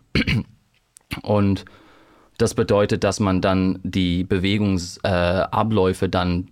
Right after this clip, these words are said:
durchgeht, ähm, und die Mobilität, diese neu gefundene Mobilität, sag mal so, wirklich ausnutzt, ähm, mit Aktionen unter Last.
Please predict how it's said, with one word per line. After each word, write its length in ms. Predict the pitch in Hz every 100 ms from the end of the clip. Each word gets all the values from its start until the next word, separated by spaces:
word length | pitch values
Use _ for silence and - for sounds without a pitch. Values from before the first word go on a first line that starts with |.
| -
durchgeht, 760 | - 107 156 - 151 151 - - - - - - _ 104
ähm, 500 | 95 92 92 92 -
und 400 | 107 101 101 95
die 120 | 107
Mobilität, 680 | 113 110 107 98 92 - 95
diese 260 | 98 87 90
neu 320 | 87 104 104
gefundene 580 | 107 101 - 110 101 98
Mobilität, 600 | 95 92 95 95 - 123
sag 160 | 113 107
mal 160 | 104
so, 300 | 98 101 104 -
wirklich 500 | 92 98 - 95 -
ausnutzt, 720 | 107 - 113 151 - - - _ _ _ -
ähm, 180 | 92 90
mit 240 | 101 - 104
Aktionen 380 | - 101 98
unter 360 | 98 95 92 92
Last. 440 | 90 131 - -